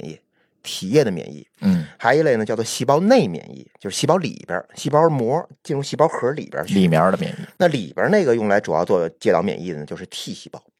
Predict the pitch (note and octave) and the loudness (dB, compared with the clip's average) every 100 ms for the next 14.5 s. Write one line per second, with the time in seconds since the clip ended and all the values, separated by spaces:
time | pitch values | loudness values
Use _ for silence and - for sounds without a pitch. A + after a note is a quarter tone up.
0 | _ - G2+ G#2 E2+ - G2+ F2 - A2+ | _ -2 0 2 -2 -2 -4 -2 0 0
1 | A2+ A2+ F2 - D#3+ F2+ E2 - - _ | 0 -6 -6 -2 -2 -2 -12 -16 -18 _
2 | - - - - _ - A2+ - F2 F#2 | -20 -20 -20 -20 _ -4 -4 -2 -6 -4
3 | F#2 - D#3 A2 C2 - _ _ - A#2+ | -4 0 4 4 2 -8 _ _ -20 -20
4 | G#2 G2+ - G#3 E3 B2 - - G#2+ C#3+ | -10 -6 2 4 4 0 -2 0 4 4
5 | B2 A#2 E3+ G2 G#2 A2 - - - D#3 | 4 0 2 4 4 2 0 0 2 2
6 | E3+ D#3 - _ _ _ _ - - B2 | 4 2 0 _ _ _ _ -10 0 0
7 | G#2+ F2 C2+ B1+ C#2+ A2+ G#2+ - G#2 G#2 | 0 -2 -2 0 0 2 2 2 2 2
8 | C2 - - B2+ - C#3+ C3 A#2 C#3+ C3 | 2 2 -2 -4 0 0 0 -2 -2 2
9 | B2 D#3 G#2 - - - E3+ E3 D3 A#2 | 2 2 0 -4 -16 -8 0 2 2 0
10 | E2+ - - - F#2+ G#2+ B2 F#2 A#1 G1+ | -4 -10 -20 -10 -6 0 0 0 -4 -8
11 | _ _ _ _ - _ - F#3 E3 A2+ | _ _ _ _ -20 _ 0 4 4 2
12 | G#2 G2+ G2 - A#2 C3+ D#3+ F#3 G2+ F2 | -2 -4 -4 -4 -2 2 4 4 2 -2
13 | - G2+ D#2+ E2 A#2 G#2 F#2+ F#2 D#2+ D2+ | -8 -10 -10 -6 0 2 2 -2 -6 -6
14 | G2+ A#2 D2+ D#2 A#2+ | -2 -2 -2 -6 -8